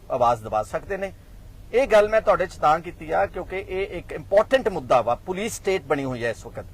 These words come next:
ਕੀ ਨਰਿੰਦਰ ਸਿੰਘ, ਜਿਸ ਨੂੰ, ਅ, ਇੱਕ ਸੌ ਅੱਸੀ ਥਾਵਾਂ ਤੇ ਥਰਡ ਡਿਗਰੀ, ਅ, ਸ਼ੌਕ ਲਾ ਕੇ, ਇਲੈਕਟ੍ਰਿਕ ਕਰੰਟ ਲਾ ਕੇ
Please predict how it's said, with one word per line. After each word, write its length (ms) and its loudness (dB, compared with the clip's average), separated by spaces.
ਕੀ 160 -2
ਨਰਿੰਦਰ 420 4
ਸਿੰਘ, 300 -2
ਜਿਸ 280 4
ਨੂੰ, 340 0
ਅ, 40 0
ਇੱਕ 140 -2
ਸੌ 420 -2
ਅੱਸੀ 300 -2
ਥਾਵਾਂ 380 4
ਤੇ 340 -2
ਥਰਡ 240 8
ਡਿਗਰੀ, 380 -2
ਅ, 600 -6
ਸ਼ੌਕ 540 4
ਲਾ 160 8
ਕੇ, 160 -2
ਇਲੈਕਟ੍ਰਿਕ 460 -2
ਕਰੰਟ 260 4
ਲਾ 180 6
ਕੇ 240 -6